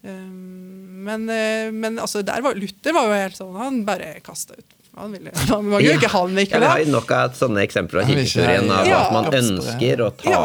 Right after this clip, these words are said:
Speaker 2: bort visse
Speaker 1: Ja, ja, og det
Speaker 2: ting.
Speaker 1: var jo svær diskusjon om helt at G T skulle være med, ikke sant, i den
Speaker 3: Ja.
Speaker 1: kristne kanon, og det var jo, eh, det er jo glad for at det, de bestemte seg for å beholde, da, selv
Speaker 3: Mm.
Speaker 1: om på tross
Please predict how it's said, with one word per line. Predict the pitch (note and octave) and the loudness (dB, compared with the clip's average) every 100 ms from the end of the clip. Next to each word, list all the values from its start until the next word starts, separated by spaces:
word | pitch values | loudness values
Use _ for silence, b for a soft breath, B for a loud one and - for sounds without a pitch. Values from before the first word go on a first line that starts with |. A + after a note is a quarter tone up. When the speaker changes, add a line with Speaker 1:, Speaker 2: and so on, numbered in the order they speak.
| - | 0
Speaker 2:
bort | F2+ - F#2 | -6 -8 -10
visse | - - | -8 -2
Speaker 1:
Ja, | A3 | 2
ja, | D#4 | 2
og | |
det | B3+ | 4
Speaker 2:
ting. | B3+ | 2
Speaker 1:
var | A#3 | 2
jo | |
svær | - G#3 G#3+ A#3+ | -2 -2 -2 -2
diskusjon | C4+ - - A3 A3+ | -4 -6 -6 -6 -6
om | |
helt | A3+ A3+ G3+ | -4 -4 -6
at | G3 | -8
G | G3+ | -8
T | G3+ | -8
skulle | - F#3+ | -14 -12
være | G3 G3+ | -10 -6
med, | G3+ A#3+ C#4+ C#4 | -6 -6 -4 -4
ikke | - C4 | -4 -8
sant, | C4+ | -6
i | A#3+ | -6
den | G#3 | -6
Speaker 3:
Ja. | |
Speaker 1:
kristne | A3+ F#3+ A3 | -8 -10 -12
kanon, | - G#3+ G#3 G#3 G#3+ A#3+ C4 B3 | -14 -14 -12 -14 -12 -12 -12 -12
og | A3 G#3+ | -14 -14
det | A#3 | -12
var | A3 G3 | -12 -12
jo, | G3+ - B2+ - C3+ | -16 -20 -20 -20 -20
eh, | E3+ G#3 G3+ G3 G#3 G#3 G3+ | -14 -10 -10 -12 -14 -16 -12
det | G#3+ | -6
er | A#3+ | -6
jo | A3+ G3+ | -6 -8
glad | G3 F3+ | -12 -14
for | - F#3 | -16 -20
at | _ | _
det, | G3 G3 - - - - G3+ F#3 | -18 -18 -20 -20 -20 -20 -18 -16
de | |
bestemte | F#3+ F#3 - G#3 G3+ | -14 -14 -12 -12 -14
seg | - | -14
for | F#3 | -14
å | F3 | -10
beholde, | F#3+ F3+ F#3+ C#4+ | -10 -10 -6 -4
da, | |
selv | C4+ - - A3+ C4 G4 | -4 -4 -6 0 2 2
Speaker 3:
Mm. | D4+ B3 | 2 2
Speaker 1:
om | A#3 | 0
på | C#4 | -4
tross | - B3+ - | -6 -6 -4